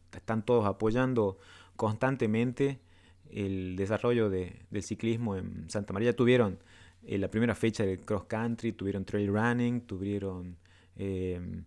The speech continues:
campeonato de enduro, eh, ya hicieron una carrera de ruta y ahora vienen con la segunda fecha del cross country. Así que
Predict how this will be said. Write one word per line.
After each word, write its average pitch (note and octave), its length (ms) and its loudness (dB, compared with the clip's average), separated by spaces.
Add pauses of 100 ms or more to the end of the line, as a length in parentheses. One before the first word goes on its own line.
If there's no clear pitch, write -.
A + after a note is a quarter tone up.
(880)
campeonato A2 420 -2
de F#2 100 0
enduro, A2+ 880 2 (320)
eh, G#2 180 -4
ya G#2 120 0
hicieron A2 300 -2
una F#2 180 -4
carrera G#2+ 300 0
de F2+ 60 -2
ruta A2+ 800 -2
y G2+ 120 -4
ahora A2+ 180 2
vienen A2 240 0
con G2+ 160 -8
la F2+ 100 -8
segunda G2+ 400 -2
fecha G2+ 440 -4
del F#2 160 -4
cross G2 500 -6
country. F#2 540 -8
Así F#2 200 -6
que C3 280 -2